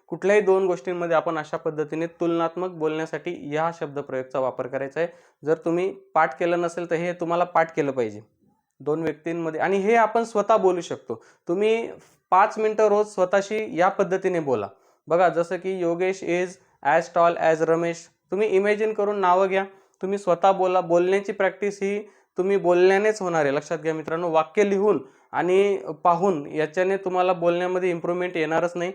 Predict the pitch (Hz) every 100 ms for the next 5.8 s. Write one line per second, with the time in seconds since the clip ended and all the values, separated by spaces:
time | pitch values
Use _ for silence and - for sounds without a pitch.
0 | - _ _ - 165 190 190 180 190 175
1 | 175 175 175 196 - 180 165 160 151 117
2 | 110 107 104 _ _ _ _ - 220 226
3 | 220 220 220 220 190 196 202 208 208 208
4 | 208 - 180 185 214 - 165 180 190 190
5 | 185 202 180 190 220 185 190